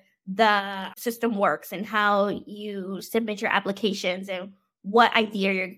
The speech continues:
getting across. 'Cause I think a lot of times when we do medical lectures or different types of talks, you wanna get away your key objectives or your key points and all of those kinds of things. But usually for ted X, it's one idea. Submitted some applications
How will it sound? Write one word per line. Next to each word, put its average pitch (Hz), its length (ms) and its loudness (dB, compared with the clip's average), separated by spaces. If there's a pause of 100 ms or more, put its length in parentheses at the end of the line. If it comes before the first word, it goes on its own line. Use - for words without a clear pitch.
getting 196 260 2
across. - 440 -6
'Cause 214 120 -12
I 214 100 4
think 226 220 2
a 220 40 0
lot 202 220 0
of 202 100 -8
times 202 280 -10
when 208 140 -10
we 208 160 -8
do 202 200 -10
medical 285 460 0
lectures 254 800 0
or 214 100 -4
different 226 440 -6
types 220 260 -8
of 196 100 -14
talks, 196 340 -8 (340)
you 254 120 -2
wanna 262 200 4
get 226 120 4
away 208 360 2
your 202 260 -6
key 330 180 0
objectives 202 540 0
or 190 40 -6
your 170 120 -8
key 302 200 0
points 247 340 0
and 196 80 -2
all 196 160 4
of 196 60 0
those 214 220 0
kinds 214 220 -4
of 190 120 -10
things. 190 320 -4 (340)
But 226 140 2
usually 262 600 2
for 226 200 -6
ted 427 280 -4
X, 196 440 2
it's - 340 -8 (120)
one 220 420 -2
idea. 196 640 -6 (800)
Submitted 269 360 4
some 320 140 -6
applications 349 960 -6